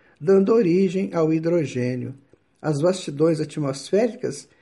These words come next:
são um amplo repositório de energias elétricas e de vapores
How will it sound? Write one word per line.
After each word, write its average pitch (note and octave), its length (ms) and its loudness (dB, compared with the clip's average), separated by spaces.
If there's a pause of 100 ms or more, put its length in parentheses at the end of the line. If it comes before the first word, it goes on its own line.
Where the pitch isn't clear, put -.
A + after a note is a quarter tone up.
(140)
são - 340 -2
um G3 120 2
amplo B3+ 320 2
repositório D#3+ 680 -2
de D3 120 -6
energias C3+ 580 -4
elétricas D#3 640 -2
e C#3+ 60 -4
de C#3+ 120 -6
vapores E3+ 720 -2